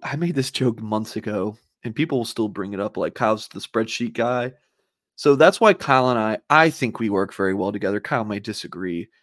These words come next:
uh, because I'm kind of the, like, the, the, the dreamer a little bit. I'll just message Kyle, be like, "Hey, Kyle, in six weeks from now, write this article." I literally did that for the Pot of Gold thing, and Kyle's the kind of guy who will organize it. So that's,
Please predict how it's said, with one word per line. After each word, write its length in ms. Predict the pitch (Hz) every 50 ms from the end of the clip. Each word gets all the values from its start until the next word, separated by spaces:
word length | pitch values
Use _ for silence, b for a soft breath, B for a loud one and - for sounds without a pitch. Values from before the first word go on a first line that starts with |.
| _ _ _ _
uh, 200 | - 98 98 95 98
because 520 | 107 110 - - 123 113 104 104 - - - -
I'm 280 | 127 135 147 160 165
kind 300 | 151 - - 131 127 123
of 100 | 120 117
the, 100 | 117 113
like, 520 | 110 104 101 98 92 98 - - - - _ _ _ _ _ _ _ _ _ _ _ -
the, 160 | 127 131 127
the, 320 | 131 135 131 131 120 - - -
the 120 | 135 131
dreamer 640 | 120 113 120 123 127 127 127 135 135 135 139 147 143 139
a 60 | - 131
little 160 | 139 135 131
bit. 140 | 143 139 -
I'll 80 | 127 147
just 180 | 156 135 -
message 380 | 117 117 117 117 - 135 113 -
Kyle, 200 | - 117 117 120
be 100 | 113 117
like, 100 | 107 117
"Hey, 120 | 143 139
Kyle, 400 | 139 - 139 127 113 98 113 - _ _ _ _ _ _ _ _ _ _ _ _ _ _ _ -
in 200 | 139 135 123 117
six 460 | - - - - 208 214 - - -
weeks 300 | 127 135 143 139 - -
from 200 | - - 117 107
now, 240 | 104 98 98 98 90 85
write 360 | 107 104 107 120 - - -
this 220 | 120 113 - -
article." 340 | 107 101 92 107 - - 98
I 60 | 117
literally 400 | 117 139 214 277 339 285 185 135
did 200 | 117 127 131 113 101
that 180 | 92 92 85
for 120 | - - 90
the 80 | 87
Pot 220 | - - 117 104 101
of 60 | 110
Gold 180 | 107 113 117 117
thing, 140 | 123 113 113
and 100 | 113 113
Kyle's 400 | - - 170 233 254 233 185 -
the 80 | 131 -
kind 220 | - 147 131 123
of 60 | 117
guy 180 | 147 147 135 120
who 140 | 120 127 135
will 220 | 131 147 170 165 151
organize 560 | 135 151 170 151 135 127 101 82 78 - -
it. 160 | - - - _ _ _ _ _ _ _ _ _ _ _ _ _ _ _ _
So 640 | - - - 139 127 113 110 113 113 110 110 104 - -
that's, 380 | 127 147 175 - - - -